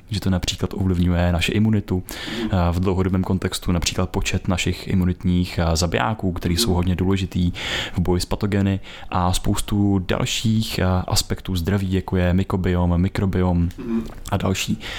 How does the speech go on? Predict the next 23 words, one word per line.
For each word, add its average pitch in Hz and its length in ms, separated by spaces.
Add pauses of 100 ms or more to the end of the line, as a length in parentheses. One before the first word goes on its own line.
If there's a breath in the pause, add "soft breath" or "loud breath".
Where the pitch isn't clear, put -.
(280 loud breath)
Ale 95 220
další 98 360
aspekt, - 680
a 92 280
co - 160
mě 95 80
v - 40
tom 107 180
lese 113 360 (280)
fascinuje, - 640
je 98 100
právě 98 360
to, 101 280 (520 loud breath)
eh, 92 540
že 98 80
to 107 100
jsou 123 440 (120)
všemožní 120 720
organismy, 95 680 (280 loud breath)
kterým 107 420
já 107 160
jako 113 240
člověk 117 600